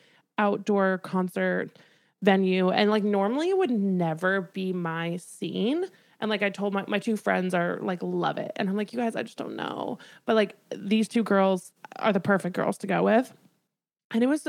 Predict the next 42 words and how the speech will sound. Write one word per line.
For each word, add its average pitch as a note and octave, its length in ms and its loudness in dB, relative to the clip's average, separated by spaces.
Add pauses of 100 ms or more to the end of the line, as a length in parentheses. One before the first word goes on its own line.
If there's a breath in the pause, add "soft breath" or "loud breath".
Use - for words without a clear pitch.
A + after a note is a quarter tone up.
I G#3+ 100 0
had A3+ 260 -2
the D#4+ 80 -2
best G3 420 -4
time. G3 400 -4
And F#3 80 -2
it F#3 40 -2
was F#3+ 160 -4
actually F#3+ 420 -2
very, F#3+ 680 0 (380 soft breath)
like, B3 100 0
sometimes C#4+ 340 0
I E4 100 2
think A#3+ 180 0
I A#3 80 2
can G#3+ 160 -2
be, G#3 120 0
like, G3 140 0
a F#3+ 60 0
little F#3 220 -2
bit F3+ 120 -2
uptight. F3+ 640 -4 (500 soft breath)
And G3 760 2 (280 soft breath)
it A3 40 4
was A3 160 4
just A3 180 0
very A3+ 260 2
freeing G#3 580 -2
to G#3 80 -6
just F#3+ 220 -8
be G#3 100 -4
like, G3 240 0
"Okay, A3+ 160 -2
yeah, F#3 120 -2
it's - 160 -12
E A3+ 120 -2
D A3 140 0
M, G3+ 160 0
it's, F#3+ 100 -6
like, G3+ 140 -6
house - 320 -6
music." A#3+ 540 -2